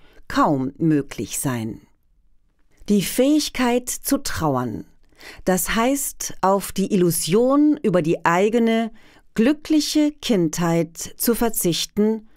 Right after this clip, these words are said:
und das ganze Ausmaß an erlittenen Verletzungen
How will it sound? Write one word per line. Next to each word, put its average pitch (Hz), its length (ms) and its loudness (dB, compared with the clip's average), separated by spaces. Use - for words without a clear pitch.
und 214 420 2
das 202 340 -2
ganze 269 560 2
Ausmaß 147 880 0
an 165 200 2
erlittenen 226 600 2
Verletzungen 180 800 0